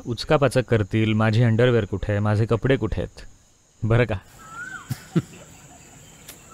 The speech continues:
इथे योग केंद्रामध्ये आम्ही पुरुषांना थोडी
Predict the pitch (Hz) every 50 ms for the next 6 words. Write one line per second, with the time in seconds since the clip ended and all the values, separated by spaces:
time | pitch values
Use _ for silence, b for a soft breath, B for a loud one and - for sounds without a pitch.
0 | 1077 1077 1077 1077 1077 1077 1077 - - - - - - - - - - _ - 143
1 | 139 - - 135 101 80 78 104 117 135 151 156 170 160 - 135 123 113 104 101
2 | 95 92 95 95 104 127 147 143 120 117 117 113 110 98 - - - 123 123 143
3 | 131 - 147 139 139 135 127 - - 123 120 117 117 110 98